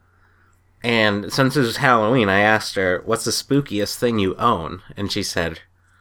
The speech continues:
"Probably her plastic skull." And I said, "What's its name?"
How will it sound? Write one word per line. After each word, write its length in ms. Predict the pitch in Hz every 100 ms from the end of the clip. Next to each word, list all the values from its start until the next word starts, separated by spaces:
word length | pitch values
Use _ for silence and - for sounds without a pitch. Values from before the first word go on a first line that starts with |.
| _ -
"Probably 380 | 101 101 98 92
her 260 | 92 87
plastic 520 | - - 78 - 78
skull." 400 | - - 147 87 -
And 100 | 95
I 140 | 92
said, 320 | 85 85 80
"What's 360 | 76 95 - -
its 220 | 87 -
name?" 420 | 101 123 78 -